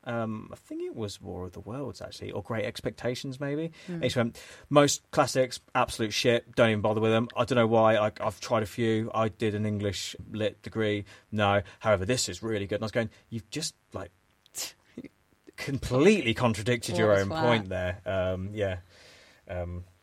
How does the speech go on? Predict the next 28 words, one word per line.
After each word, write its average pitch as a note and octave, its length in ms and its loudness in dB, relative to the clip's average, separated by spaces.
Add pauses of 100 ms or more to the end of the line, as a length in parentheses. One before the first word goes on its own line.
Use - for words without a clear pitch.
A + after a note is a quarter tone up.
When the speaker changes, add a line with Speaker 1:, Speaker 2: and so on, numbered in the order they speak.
(120)
Speaker 1:
but - 140 -8
anyway. F#2 300 -6
Speaker 2:
What F#3 120 -4
was F#3+ 120 -4
it? G#3 160 -10
What - 140 -10
was - 100 -14
it? G3 300 -6
Speaker 1:
I B2+ 60 2
forget E3+ 220 10
the - 80 0
point G#2+ 260 6
of G2 100 6
that. - 1800 6
<laughs> - 60 -20
But G3 220 4
there B2+ 140 8
we A#2 100 4
Speaker 2:
Um, G#2+ 40 -2
Speaker 1:
go. G#2+ 120 4 (300)
It F3 400 2
was D3+ 160 4
good D3+ 240 2
to C#3+ 100 -6
read B2 260 -4
this, - 340 -4
even G2+ 380 -4
though F#2+ 340 2